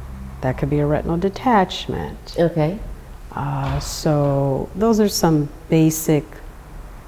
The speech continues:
Speaker 1: um, issues that occur that can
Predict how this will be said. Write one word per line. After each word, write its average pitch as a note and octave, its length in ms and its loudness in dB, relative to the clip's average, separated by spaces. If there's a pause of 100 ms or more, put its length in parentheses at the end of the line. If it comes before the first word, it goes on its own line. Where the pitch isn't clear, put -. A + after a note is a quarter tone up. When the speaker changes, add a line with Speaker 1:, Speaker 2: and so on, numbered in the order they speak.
(220)
Speaker 1:
um, C3+ 760 -2 (880)
issues E3 460 4
that C#3 160 4
occur C3 560 2
that B2+ 440 0
can B2+ 500 -2